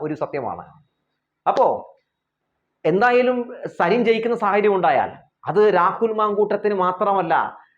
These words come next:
അതിനേക്കാൾ കൂടുതൽ ക്ഷീണം ചെയ്യാൻ പോകുന്നത് ഷാഫി സതീശൻ പക്ഷത്തിനാണെന്ന് അവർക്കറിയാം. അതായത് രാഹുൽ മാങ്കൂട്ടത്തെ, ആ, അവിടെ ഇറക്കിയപ്പോൾ പാലക്കാട് ഡി സി സി ആണ് ഇവർ വെല്ലുവിളിച്ചത്.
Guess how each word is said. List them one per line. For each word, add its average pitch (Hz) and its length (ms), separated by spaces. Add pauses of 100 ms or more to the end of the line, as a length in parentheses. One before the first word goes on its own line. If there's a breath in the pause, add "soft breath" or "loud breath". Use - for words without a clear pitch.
(320 loud breath)
അതിനേക്കാൾ 208 500
കൂടുതൽ 208 480
ക്ഷീണം 190 320
ചെയ്യാൻ 196 260
പോകുന്നത് 190 340
ഷാഫി 190 440
സതീശൻ 202 460
പക്ഷത്തിനാണെന്ന് 190 560
അവർക്കറിയാം. 190 600 (1120)
അതായത് 214 280
രാഹുൽ 190 300
മാങ്കൂട്ടത്തെ, 226 920 (500)
ആ, 156 80
അവിടെ 180 300
ഇറക്കിയപ്പോൾ 208 680
പാലക്കാട് 196 540
ഡി 190 200
സി 233 180
സി 247 180
ആണ് 226 120
ഇവർ 208 140
വെല്ലുവിളിച്ചത്. 180 840